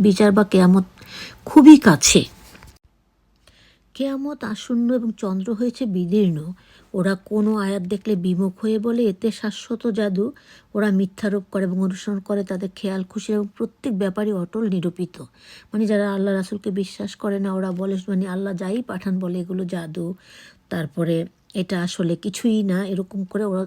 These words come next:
ওরা দূরে চলে যায়। ওদের কাছে তো এসেছে সাবধান বাণীর সংবাদ, পরিপূর্ণ জ্ঞান, কিন্তু ভীতি প্রদর্শনকারীদের ভী-,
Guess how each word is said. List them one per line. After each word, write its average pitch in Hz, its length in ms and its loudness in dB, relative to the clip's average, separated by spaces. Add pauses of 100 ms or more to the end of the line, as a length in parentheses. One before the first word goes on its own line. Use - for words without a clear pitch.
(120)
ওরা 180 140 -6
দূরে 185 240 -4
চলে 151 300 -8
যায়। 180 180 -14 (640)
ওদের 254 380 0
কাছে 254 320 -6
তো 269 160 -6
এসেছে 240 440 -4
সাবধান 220 640 -4
বাণীর 208 300 -2
সংবাদ, 160 600 -6 (600)
পরিপূর্ণ 277 500 0
জ্ঞান, 180 320 -2
কিন্তু 196 420 -6
ভীতি 208 320 -6
প্রদর্শনকারীদের 214 800 -6
ভী-, 226 140 0